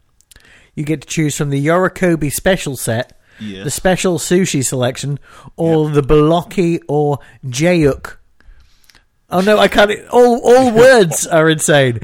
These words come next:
Speaker 1: Bul-, Bulgoki or Jayuk Bokem.
Speaker 2: That's definitely characters' names from the cantina scene in Star Wars.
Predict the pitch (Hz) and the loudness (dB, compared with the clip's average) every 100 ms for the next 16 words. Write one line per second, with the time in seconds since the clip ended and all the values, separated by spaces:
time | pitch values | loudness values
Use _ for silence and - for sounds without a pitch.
0 | - - - _ - - 175 170 - - | -14 -20 -20 _ -2 2 2 0 -10 -20
1 | 143 175 180 160 131 220 233 - 147 135 | 0 0 2 -2 2 2 2 2 2 2
2 | 127 - - 151 151 - 120 160 185 170 | -2 -14 -6 -2 -2 -4 -4 0 2 2
3 | 165 - - 135 - 156 - 170 160 127 | 0 -2 -14 -4 0 0 -2 -2 -2 -2
4 | 113 - - _ 98 110 139 - - _ | -6 -8 -20 _ _ -12 -12 -12 -20 _
5 | - 113 - 101 98 - 110 98 - 92 | -12 -12 -12 -16 -16 -14 -14 -14 -16 -18
6 | 90 98 92 180 - 196 90 - 98 85 | -16 -16 -16 -20 -18 -18 -18 -18 -18 -18
7 | 101 95 87 - 95 90 87 85 - 95 | -18 -18 -18 -20 -20 -20 -20 -20 -20 -18
8 | 90 90 | -18 -20